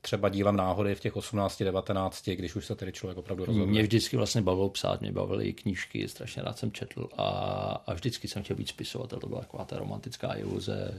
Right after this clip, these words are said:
Speaker 2: jako samozřejmě, eh, potom, potom, co jsem absolvoval všechny, eh, popeláře a, a, a policajty, tak, tak, eh, vždycky jsem chtěl být spisovatel. Eh, což je samozřejmě zejména v českém prostředí velmi,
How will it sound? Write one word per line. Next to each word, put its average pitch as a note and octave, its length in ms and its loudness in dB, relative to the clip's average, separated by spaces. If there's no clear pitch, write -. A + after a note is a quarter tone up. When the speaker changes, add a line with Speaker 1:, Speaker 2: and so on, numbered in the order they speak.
Speaker 2:
jako - 220 -4
samozřejmě, F2+ 380 -2
eh, A#2+ 200 -4
potom, G2 280 0
potom, G2+ 280 -4
co - 140 -10
jsem F#2+ 360 0
absolvoval G2 420 2
všechny, G#2+ 340 -4
eh, - 40 -2
popeláře G2 560 2
a, G2+ 40 2
a, G#2 340 2
a - 140 -2
policajty, A2+ 640 0
tak, A2+ 220 -4
tak, - 260 -2
eh, A2 60 4
vždycky G#2 300 0
jsem G2+ 140 -2
chtěl G2+ 120 0
být G2+ 140 -2
spisovatel. - 500 -6
Eh, F#2 800 8
což - 300 4
je A#2+ 80 12
samozřejmě F#2+ 600 4
zejména F#2+ 380 2
v - 60 -8
českém G2+ 320 -2
prostředí F#2 460 -2
velmi, F#2 380 2